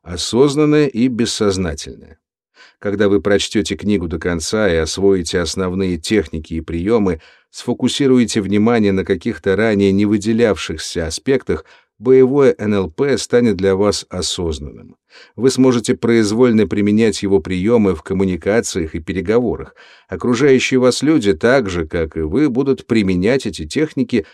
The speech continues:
но бессознательно, а вот вы сможете это отследить. В общем, боевое Н Л П существует, и против вас его как применяли, так и будут применять. Разница только в осознании.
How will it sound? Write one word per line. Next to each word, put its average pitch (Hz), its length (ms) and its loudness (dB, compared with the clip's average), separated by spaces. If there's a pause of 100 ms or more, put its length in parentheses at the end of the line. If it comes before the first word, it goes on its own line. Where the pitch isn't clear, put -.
(160)
но 131 140 -2
бессознательно, 117 1040 0 (180)
а 90 120 -10
вот 87 200 -6
вы 98 280 0
сможете 92 540 -6
это 82 220 -4
отследить. 80 680 -10 (480)
В - 80 -4
общем, 233 360 2
боевое 117 600 4
Н 101 160 0
Л 92 140 0
П 104 200 2
существует, 92 960 -2 (280)
и 71 80 -18
против 101 400 0
вас 107 400 0
его 113 300 0
как - 340 -6
применяли, 104 580 0
так 113 240 -4
и - 20 -4
будут 87 360 -8
применять. 71 540 -12 (280)
Разница 113 560 0
только 101 340 0
в 92 60 0
осознании. 82 800 -6